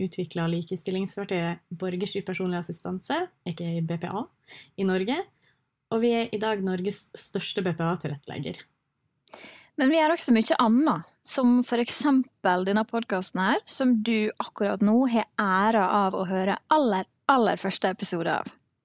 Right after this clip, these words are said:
Speaker 1: Yes. Og hvis det er sånn at du er nysgjerrig på temaer som funksjonshemmedes likestillingskamp, menneskerettigheter, borgerstyrt personlig assistanse, independent living-bevegelsen, og hvordan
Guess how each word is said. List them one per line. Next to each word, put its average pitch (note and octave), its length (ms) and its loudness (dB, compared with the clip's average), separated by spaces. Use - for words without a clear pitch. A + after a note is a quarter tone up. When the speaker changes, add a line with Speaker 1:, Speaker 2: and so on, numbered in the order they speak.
Speaker 1:
Yes. - 540 -10
Og G3 80 -2
hvis A#3+ 160 0
det - 100 -2
er D#4 80 2
sånn A#3 240 0
at F3 160 -6
du G#3+ 140 2
er F#3 160 -2
nysgjerrig F3+ 420 -2
på F3 80 -4
temaer E3 380 -2
som C#3 240 -4
funksjonshemmedes D#3+ 800 -4
likestillingskamp, F3+ 1000 -4
menneskerettigheter, B3 1000 -2
borgerstyrt E3+ 560 -4
personlig E3+ 320 -2
assistanse, A3+ 680 -4
independent E3+ 480 -2
living-bevegelsen, C4+ 920 0
og - 160 -10
hvordan A#3+ 220 2